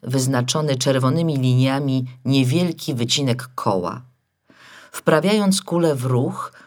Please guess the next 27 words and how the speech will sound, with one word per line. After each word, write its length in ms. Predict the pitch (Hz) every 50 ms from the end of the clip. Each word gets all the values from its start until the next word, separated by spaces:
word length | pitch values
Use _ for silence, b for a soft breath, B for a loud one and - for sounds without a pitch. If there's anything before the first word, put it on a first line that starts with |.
| B B
dokonuje 560 | - 127 156 151 - 160 175 202 220 220 214 -
ona 260 | 196 180 180 180 -
odchyleń 680 | 156 151 - - - - 180 165 170 - 165 143 127
ze 200 | 120 123 135 143
wschodu 520 | 131 - - - - - 175 175 - 170 156
na 200 | 151 147 147 139
zachód. 680 | 127 139 139 127 123 127 - - - - - - - _ _ _ _ _ _ _ _ _ _ _ _ _ _ _ _ _ _ _ -
Czas, 420 | - 170 160 131 120 123 - -
jaki 260 | 123 117 113 - - 131
jest 180 | 127 127 -
potrzebny 540 | - 131 127 - - 170 165 147 156 143 135
we 100 | 131 135
Fromborku 600 | 127 - 139 123 123 123 143 170 170 - - -
na 180 | 135 135 123 120
pełny 600 | 123 - - 170 185 180 175 156 151 139 127 -
obrót 400 | - 151 160 143 - 143 131 -
płaszczyzny 760 | - - - 113 117 120 - - - 165 156 135 135 127 117
wahań 420 | 113 135 135 139 - 127 117 110 104
wahadła, 680 | 104 104 113 - - 131 139 - 127 110 98 92 95 B B B B B B B B B B -
wynosi 480 | 135 160 180 202 226 226 - - 175
około 380 | - 139 143 - 180 170 165 156
dwudziestu 640 | 135 135 135 135 143 143 175 196 190 190 - 160 147
dziewięć 460 | 127 147 160 143 135 123 120 113 -
godzin 540 | - 131 131 131 127 127 127 127 127 127 127
i 140 | 135 143 139
trzydziestu 600 | - - - 170 147 110 101 95 98 - - 143
minut. 520 | 139 120 101 95 92 80 76 - - -